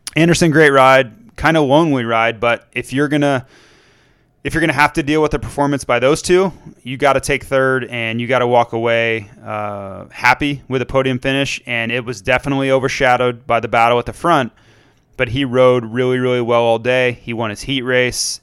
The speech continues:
and he should be happy. He should be happy with that third place, and it bodes well for him down the stretch. Osborne fourth, solid ride, but it had to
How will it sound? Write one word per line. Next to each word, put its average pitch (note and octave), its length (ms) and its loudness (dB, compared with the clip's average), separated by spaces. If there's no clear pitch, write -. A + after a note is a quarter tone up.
and G#2+ 460 -6
he B2+ 120 -6
should B2+ 180 -6
be C3+ 80 -4
happy. C#3 400 -2
He A2+ 100 -8
should A#2 160 -10
be A2+ 80 -8
happy A2+ 260 -4
with A2 140 -6
that A2 160 -4
third A2 200 -6
place, A2+ 300 -4
and A2+ 80 -6
it A2 160 -10
bodes C3 300 0
well C3 240 0
for B2 160 -8
him G#2+ 380 -10
down A2+ 240 -4
the G#2+ 80 -10
stretch. - 480 -6
Osborne C#3+ 380 4
fourth, D3 560 2
solid D#3+ 440 2
ride, A#2+ 380 2
but D3 120 0
it C#3 80 4
had D#3+ 220 6
to D3 100 -6